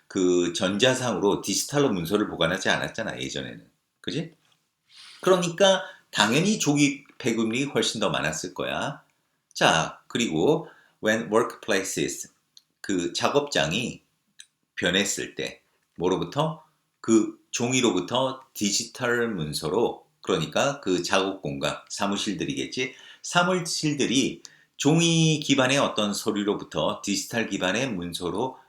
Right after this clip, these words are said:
바뀌었을 때, 음? 그러니까, 아, 요, 여기서 요거 쓰면 안 되네. 어, 미안. 요, 요거는 요게 아니고,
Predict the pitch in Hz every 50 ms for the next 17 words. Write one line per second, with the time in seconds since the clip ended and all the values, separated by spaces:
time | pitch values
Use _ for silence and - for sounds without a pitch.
0 | _ _ _ _ _ _ _ _ - 87 82 - - - 117 101 80 - - -
1 | - - - 95 92 - - - _ _ _ _ - 110 143 165 160 - _ _
2 | _ _ _ _ - 87 78 78 - - - 113 107 117 135 139 135 139 147 156
3 | 147 139 135 117 104 98 107 110 110 - - - - 113 113 98 78 71 69 78
4 | 71 71 80 - - - 85 80 73 73 78 80 71 65 82 104 123 120 - -
5 | 90 92 85 87 90 92 92 92 87 82 78 78 82 87 78 71 69 71 - -
6 | 120 113 85 -